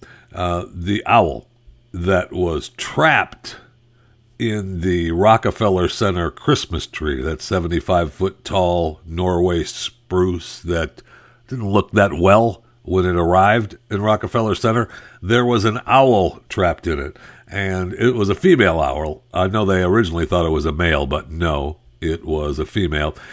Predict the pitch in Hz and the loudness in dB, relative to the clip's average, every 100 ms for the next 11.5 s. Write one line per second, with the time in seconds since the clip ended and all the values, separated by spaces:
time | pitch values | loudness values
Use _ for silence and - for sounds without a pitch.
0 | - - - 107 101 104 101 101 113 131 | -20 -16 -6 -2 -2 -2 0 2 2 2
1 | 123 90 85 90 92 - 92 87 82 92 | 0 -2 0 0 -2 -6 -6 -6 -8 -10
2 | 104 107 92 120 92 87 71 - 58 _ | -6 -4 -2 -4 -4 -8 -8 -12 -20 _
3 | _ - 80 73 80 78 71 65 - - | _ -10 -8 -6 -4 -2 -4 -4 -8 -4
4 | 78 71 - - - _ 85 - 87 - | -4 -4 -8 -16 -20 _ -2 0 0 2
5 | 117 107 90 87 78 80 - - 71 76 | 2 4 2 0 -2 -4 -6 -6 -6 -4
6 | 78 76 71 73 78 82 80 95 92 78 | -4 -4 -6 -8 -4 -4 -2 -2 -2 0
7 | 85 82 80 - - 87 - 76 73 71 | 0 2 -2 -8 -6 -6 -2 -4 -2 -6
8 | - - - _ 92 92 87 82 85 82 | -12 -20 -20 _ -4 0 0 0 -2 -2
9 | 76 76 73 73 69 - _ _ 71 65 | -2 -4 -2 -2 -4 -10 _ _ -6 -6
10 | - 69 55 57 - _ - _ - 65 | -6 -10 -10 -12 -16 _ -20 _ -10 -10
11 | 65 - 80 60 60 | -10 -4 -2 0 -4